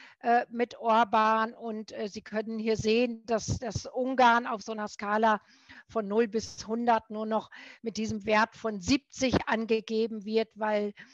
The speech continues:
es hier sowohl eine starke Einschränkung der politischen Rechte gibt, also etwa die Rechte für die politische, ähm, äh,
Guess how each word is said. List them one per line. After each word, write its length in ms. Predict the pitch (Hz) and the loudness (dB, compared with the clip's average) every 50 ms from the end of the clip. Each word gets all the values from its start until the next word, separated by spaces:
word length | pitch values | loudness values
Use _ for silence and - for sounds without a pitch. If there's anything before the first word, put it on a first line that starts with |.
| _ _ _ | _ _ _
es 200 | - 233 - - | -8 -6 -6 -6
hier 240 | - - 240 247 233 | -6 -2 2 2 2
sowohl 460 | 226 233 226 196 185 208 220 220 220 | 2 0 -4 -4 -2 -2 0 0 0
eine 160 | 214 220 214 - | 0 -2 -6 -6
starke 520 | - - 214 220 220 220 - 233 226 - | -2 -2 -2 0 -2 -2 -2 -4 -4 -4
Einschränkung 680 | 226 208 214 214 - - 233 220 220 208 214 214 214 190 | -4 -6 -6 -8 -8 -8 -8 -8 -8 -8 -12 -12 -10 -6
der 140 | - 214 208 | -4 -4 -4
politischen 840 | - - - 202 196 185 226 254 269 - - 285 247 - - 262 254 | -4 -6 -6 -8 -4 -2 -2 -2 -2 -4 -6 -8 -8 -8 -8 -8 -8
Rechte 640 | 240 226 233 233 226 - - - - 240 226 226 220 - - - - - - _ - | -2 0 0 0 0 -2 -8 -6 -2 0 0 0 0 -4 -10 -20 -20 -20 -20 _ -8
gibt, 420 | - 208 214 226 233 226 - - 208 | -4 -2 -2 -2 -2 -4 -6 -8 -8
also 280 | 226 226 202 202 220 | -6 -6 -6 -6 -8
etwa 280 | 220 214 - - 214 208 | -10 -10 -10 -8 -8 -8
die 160 | 208 202 208 | -8 -8 -8
Rechte 340 | - 208 202 - - 214 180 | -6 -6 -8 -8 -10 -14 -12
für 180 | - 208 208 | -10 -10 -10
die 120 | 196 208 190 | -10 -12 -12
politische, 640 | - 214 202 208 208 - 214 196 - - 208 190 - - _ _ _ _ _ _ _ - - - _ | -12 -10 -10 -10 -10 -10 -10 -10 -10 -10 -10 -12 -12 -16 _ _ _ _ _ _ _ -20 -20 -20 _
ähm, 580 | - 226 208 208 208 208 202 190 214 208 202 196 _ _ - - - _ _ | -10 -8 -6 -4 -4 -4 -6 -8 -10 -12 -14 -14 _ _ -20 -20 -20 _ _
äh, 400 | - 220 220 220 214 - - 233 | -8 -8 -6 -6 -8 -10 -12 -12